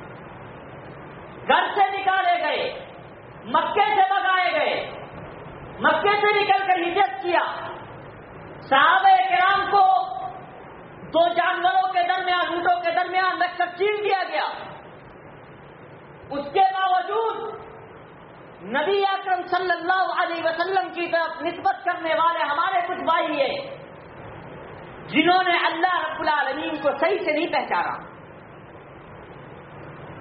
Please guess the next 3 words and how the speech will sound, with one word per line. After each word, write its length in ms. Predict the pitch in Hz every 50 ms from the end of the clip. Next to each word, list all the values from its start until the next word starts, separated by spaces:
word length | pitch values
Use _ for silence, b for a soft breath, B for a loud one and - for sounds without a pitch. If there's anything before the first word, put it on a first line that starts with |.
| - - - - - - - - - - 50 - - - - - - - - - - - - - - - - -
جنہوں 320 | - 269 294 330 359 381
نے 100 | 381 381 359
اللہ 320 | 370 370 370 381 415 415